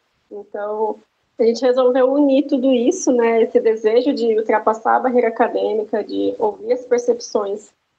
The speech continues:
fora da academia, né, acerca de mudanças climáticas, e principalmente saber, né, que quando se trata,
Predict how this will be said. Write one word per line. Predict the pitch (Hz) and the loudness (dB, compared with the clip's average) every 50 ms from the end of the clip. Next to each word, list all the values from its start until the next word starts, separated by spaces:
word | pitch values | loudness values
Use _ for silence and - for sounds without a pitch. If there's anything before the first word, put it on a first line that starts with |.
| _ _ _ _ _ _ _ _ | _ _ _ _ _ _ _ _
fora | - 240 254 285 294 269 247 | -2 0 0 0 0 -2 -2
da | 208 208 | 0 -2
academia, | 214 214 - 240 202 214 202 202 208 202 208 214 226 247 - - _ _ | -2 -2 -2 -2 -2 0 0 0 0 -2 -2 -2 -2 -4 -4 -10 _ _
né, | 226 208 202 | -6 -2 -2
acerca | 214 226 220 - 214 196 - 220 | -2 -2 -2 -2 -4 -2 -2 -2
de | 214 | -2
mudanças | 214 208 196 185 196 196 - 226 - | -2 -6 -4 -6 -6 -6 -8 -12 -8
climáticas, | - 214 196 196 196 196 220 247 - - 277 269 _ _ _ _ _ _ _ _ _ | -4 -2 0 0 0 -2 -4 -6 -6 -8 -8 -8 _ _ _ _ _ _ _ _ _
e | - 285 | -6 -4
principalmente | - - 254 277 285 320 302 - 339 330 330 330 302 294 294 302 302 294 - 233 | -2 0 0 0 -2 -4 -6 -6 -6 -4 -2 0 2 4 4 4 4 2 2 -2
saber, | 226 - - 269 247 247 233 240 233 240 247 247 | -6 -2 0 0 0 2 2 2 4 4 2 2
né, | 233 214 208 202 208 | 2 -2 -2 -4 -6
que | 214 - - - 220 202 196 - - | -8 -10 -8 -8 -6 -6 -6 -10 -2
quando | - 240 240 269 294 | 2 2 2 2 0
se | 285 - 269 | -2 -4 -6
trata, | 254 - - 220 196 202 - 214 214 | -4 0 0 2 2 0 -2 -6 -10